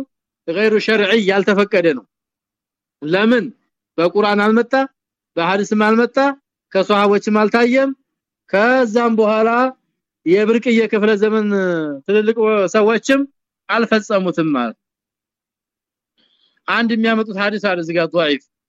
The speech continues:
ተወሰሉ ቢጃሂ فإن الجاه عند الله عظيم የሚል ሐዲስ ያመጡልሃል። ዝም ብሎ ተረት ተረት ማለት ነው። በእኔ ከበጃ ተወሰሉ፣ የኔ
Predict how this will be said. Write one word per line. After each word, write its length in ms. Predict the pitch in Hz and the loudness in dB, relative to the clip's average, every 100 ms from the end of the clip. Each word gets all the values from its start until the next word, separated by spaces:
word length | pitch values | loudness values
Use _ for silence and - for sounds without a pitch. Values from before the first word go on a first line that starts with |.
| _ _ - | _ _ -2
ተወሰሉ 460 | 180 214 208 220 214 | 0 0 0 0 2
ቢጃሂ 440 | 208 180 226 240 254 285 285 _ _ _ - | 0 0 0 2 2 0 -6 _ _ _ -2
فإن 240 | 214 208 | 0 0
الجاه 340 | 214 190 226 208 | 0 0 -2 -2
عند 220 | 202 202 | -4 -6
الله 320 | 202 190 196 185 | -4 -2 -2 0
عظيم 380 | 180 180 175 170 131 _ _ _ _ _ _ - | 0 -2 0 -2 -4 _ _ _ _ _ _ -6
የሚል 260 | 170 202 208 | -2 0 0
ሐዲስ 220 | 196 185 | -2 -2
ያመጡልሃል። 500 | 190 185 185 160 156 | -2 -2 -4 -2 -2
ዝም 120 | 196 254 | 0 0
ብሎ 120 | 220 190 156 _ _ _ _ _ _ _ | 0 -2 -4 _ _ _ _ _ _ _
ተረት 200 | 175 190 | 0 0
ተረት 260 | 190 180 185 | 2 0 2
ማለት 280 | 196 165 135 | 2 0 0
ነው። 100 | - _ _ - _ _ _ _ _ _ _ _ _ _ _ _ - | -6 _ _ -20 _ _ _ _ _ _ _ _ _ _ _ _ -4
በእኔ 200 | 185 208 220 | 0 2 0
ከበጃ 400 | 226 226 226 208 285 262 _ _ - | 0 2 2 2 0 0 _ _ -2
ተወሰሉ፣ 580 | 208 220 202 - 202 180 156 123 110 _ _ _ _ _ _ _ _ _ - | 2 2 0 0 2 2 2 0 -8 _ _ _ _ _ _ _ _ _ -4
የኔ 280 | 139 196 | 0 2